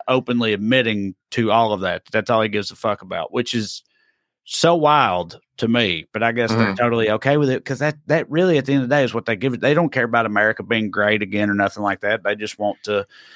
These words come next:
Speaker 1: you know, on the libs and make us pay and get their guy in there. It don't matter
Speaker 2: Right.
Speaker 1: what the cost
Speaker 2: If you
Speaker 1: is.
Speaker 2: And I'll talk about, like, the, the, the depression, the, the, the economy collapsing thing, which would make, you know, let, uh, times hard for regular people like, you know, us and people that watch the show.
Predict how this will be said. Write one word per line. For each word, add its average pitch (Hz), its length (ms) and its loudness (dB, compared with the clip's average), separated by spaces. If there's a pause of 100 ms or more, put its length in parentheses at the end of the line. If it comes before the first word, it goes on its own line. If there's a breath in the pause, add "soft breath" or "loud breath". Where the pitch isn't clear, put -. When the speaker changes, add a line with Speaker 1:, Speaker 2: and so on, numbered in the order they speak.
(360 loud breath)
Speaker 1:
you 120 140 2
know, 101 300 -2
on 123 260 4
the 110 80 2
libs 113 420 2
and 107 100 0
make 113 220 0
us 95 100 -6
pay 123 460 0
and 92 140 -12
get 98 140 -10
their 101 160 -6
guy 110 360 -2
in 92 120 -10
there. 90 340 -8 (160)
It 98 120 -20
don't 107 220 -4
matter 123 140 2
Speaker 2:
Right. 107 100 2
Speaker 1:
what 101 100 -6
the - 160 -12
cost 120 240 0
Speaker 2:
If 113 60 -8
you 143 160 2
Speaker 1:
is. - 260 -18 (360)
Speaker 2:
And 160 120 4
I'll 185 160 2
talk 151 100 0
about, 156 180 2
like, 120 120 0
the, 110 60 -2
the, 110 280 -4
the 98 160 -2
depression, 104 540 0
the, 92 100 0
the, 87 460 -4
the 135 100 0
economy 110 320 0
collapsing 87 420 -2
thing, 85 180 -6
which 87 140 -6
would 90 60 -4
make, 95 200 0
you 107 120 -4
know, 90 200 2
let, 95 260 0 (100)
uh, 104 160 -4 (140)
times 107 320 -2
hard 101 280 2
for 90 60 -8
regular 90 300 0
people 90 340 -4
like, 80 260 -2
you 90 60 -6
know, 78 320 -2 (120)
us 101 260 2
and 80 100 -10
people 95 160 -2
that 87 100 -4
watch 95 280 0
the 92 80 -6
show. 98 500 0